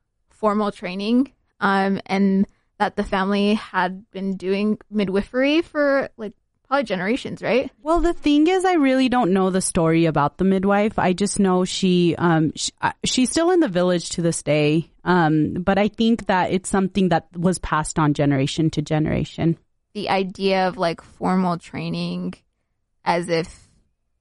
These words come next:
Speaker 1: like, going to a university to learn this trade is all you need to be considered a real midwife, whereas the, like, the, I'm sure the person that um, tended to your, um, mother had this experience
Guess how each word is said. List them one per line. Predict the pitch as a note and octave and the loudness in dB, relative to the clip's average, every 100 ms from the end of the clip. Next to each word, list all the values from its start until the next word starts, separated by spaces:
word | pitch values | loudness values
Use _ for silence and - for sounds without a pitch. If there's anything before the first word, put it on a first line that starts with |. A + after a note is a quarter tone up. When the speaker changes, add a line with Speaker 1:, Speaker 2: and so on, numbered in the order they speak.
| _ - | _ -18
Speaker 1:
like, | - G#3+ A3 | -16 -14 -4
going | F#3+ F#3 F#3 | -2 -2 -4
to | - F#3 | -4 -2
a | |
university | F3 F#3 F3+ E3 F3 - E3 E3 | 0 0 0 -2 -6 -6 -8 -6
to | - | -2
learn | F#3 F3 F3 | -2 -2 -2
this | F#3 F3 - | -4 -6 -10
trade | - F#3+ D#3+ E3 G3+ _ _ _ _ | -6 -2 0 -2 -6 _ _ _ _
is | - | -10
all | - F3+ | -2 -2
you | F#3 F#3 | 0 0
need | F3+ F3+ F3+ F3+ F3 | 0 0 -2 -6 -8
to | - F3 F3 F3 - _ _ F3+ | -6 -4 -2 -6 -8 _ _ -10
be | F#3+ | -10
considered | - F#3+ G3+ E3 D3+ A2+ - | -6 -6 -4 -2 -4 -4 -2
a | F#3 | -2
real | G3 G3 F#3+ G3 | 0 0 0 -2
midwife, | F#3 E3+ F#3 F#3+ G#3 | -4 -6 -2 -2 -2
whereas | F#3+ F3+ E3+ F3+ - - | -2 -2 0 -4 -10 -10
the, | F#3+ - | -10 -10
like, | F#3+ F#3+ - | -12 -10 -6
the, | G3 | 0
I'm | G3 | 0
sure | - G3+ | 2 -2
the | F#3 | -2
person | - F#3 - G3 | -2 -4 -2 0
that | F3+ D3 - _ _ _ | 0 -2 -8 _ _ _
um, | - F#3 F#3 - | -2 0 0 -4
tended | - G3 F#3 F#3+ | -2 0 0 -2
to | - | -2
your, | G3+ F#3+ F#3 - | 0 2 0 0
um, | E3+ E3+ F3+ - - - - | -2 -2 -4 -6 -10 -14 0
mother | G#3 G3 F#3+ F3+ | 2 2 2 0
had | F#3+ - F#3+ F3+ F3+ - _ G3 | -2 -4 -2 -2 -4 -8 _ -6
this | F#3+ F#3+ - - | -2 -2 -4 -10
experience | F#3+ - - F#3+ G3 F#3 F3+ - | -12 -16 -8 -2 -2 -2 -8 -14